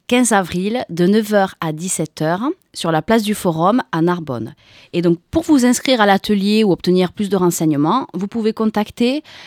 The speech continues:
l'association autour de l'art onze arobase gmail point com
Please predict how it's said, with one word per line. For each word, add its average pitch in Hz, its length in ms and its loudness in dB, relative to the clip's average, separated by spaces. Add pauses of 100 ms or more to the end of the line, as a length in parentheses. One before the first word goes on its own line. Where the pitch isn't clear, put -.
(120)
l'association 202 800 -2 (460)
autour 269 340 0
de 233 80 2
l'art 196 400 2 (140)
onze 247 380 2 (280)
arobase 196 720 0 (180)
gmail 220 380 2
point 160 240 -2
com 180 420 -2